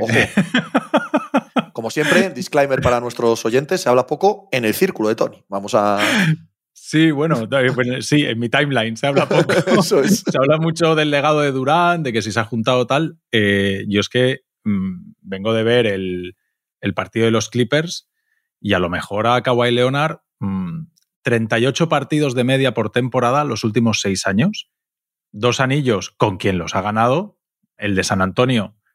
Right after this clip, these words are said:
Speaker 2: siendo el tercer máximo anotador del equipo y en Toronto llegando traspasado a mitad de temporada. Eh, es decir, que el palmarés es parecido al de Kevin Durant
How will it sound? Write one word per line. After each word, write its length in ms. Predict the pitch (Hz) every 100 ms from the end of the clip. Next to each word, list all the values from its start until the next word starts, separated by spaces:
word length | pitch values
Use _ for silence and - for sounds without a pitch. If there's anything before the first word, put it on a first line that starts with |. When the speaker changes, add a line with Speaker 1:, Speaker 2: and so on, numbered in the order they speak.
| -
Speaker 2:
siendo 360 | - 123 127
el 120 | 107 95
tercer 380 | 107 107 123
máximo 400 | 120 120 - 110
anotador 380 | 101 95 101 104
del 120 | 110
equipo 460 | 101 135 139 - _ _ _ _ _ -
y 200 | 117 110
en 760 | 104 101 98 98 95 92 90 82
Toronto 580 | 101 104 123 107 98 - _ _ _ _ -
llegando 420 | 101 87 92 95
traspasado 460 | 104 - 98 113 107
a 60 |
mitad 180 | 90 92
de 80 | 87
temporada. 600 | 95 85 98 139 190 _ _ _ _ _ _ _ _ _ -
Eh, 760 | 135 117 107 101 98 92 92 _ - - _ _
es 100 | 143
decir, 440 | 117 101 120 - _
que 80 | 123
el 100 | 104
palmarés 420 | 104 104 104 110
es 140 | 127 -
parecido 840 | 120 113 110 135 135 139 202 - _ _
al 280 | 110 98 95
de 260 | 95 90 87
Kevin 240 | 104 107
Durant 420 | 107 113 143 175